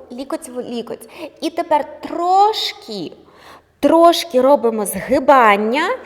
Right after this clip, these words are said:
І тепер розгибання. Зараз видих. І вдих.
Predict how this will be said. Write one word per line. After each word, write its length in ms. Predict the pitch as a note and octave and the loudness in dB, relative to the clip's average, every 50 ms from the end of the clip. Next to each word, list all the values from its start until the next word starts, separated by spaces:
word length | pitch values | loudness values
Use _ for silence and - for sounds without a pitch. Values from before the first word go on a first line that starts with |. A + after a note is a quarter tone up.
| - - - - _ | -18 -20 -20 -18 _
І 140 | - D#4+ F4+ | -6 -6 -6
тепер 500 | F4 - D#4 D4 - C4+ C4 A#3 - - - | -4 -6 -8 -8 -6 -6 -6 -6 -6 -8 -10
розгибання. 1120 | A3+ B3+ C4+ D4+ D#4 D#4+ D#4 - A#3 - C#4 D4 A3+ B3 B3+ A#3 G#3 F#3 F#3 E3 D#3 - - - | -10 -6 -4 -4 -4 -4 -6 -8 -10 -10 -10 -10 -6 -2 0 0 0 0 -2 -6 -10 -12 -12 -14
Зараз 500 | G#3 A3+ C4+ B3 G#3+ F#3+ F3+ F3 - G#3 | -6 0 0 2 2 0 -2 -8 -10 -8
видих. 540 | G#3+ C4 A#3 F#3 A#3+ D#4+ - - - - - _ _ _ _ _ _ _ _ _ _ _ _ _ _ _ _ _ _ _ _ _ _ _ _ _ _ _ _ | -6 -6 -6 -6 -6 -8 -10 -12 -18 -20 -20 _ _ _ _ _ _ _ _ _ _ _ _ _ _ _ _ _ _ _ _ _ _ _ _ _ _ _ _
І 80 | - A#3 | -8 -6
вдих. 260 | G3+ F#3 - - | -6 -8 -8 -10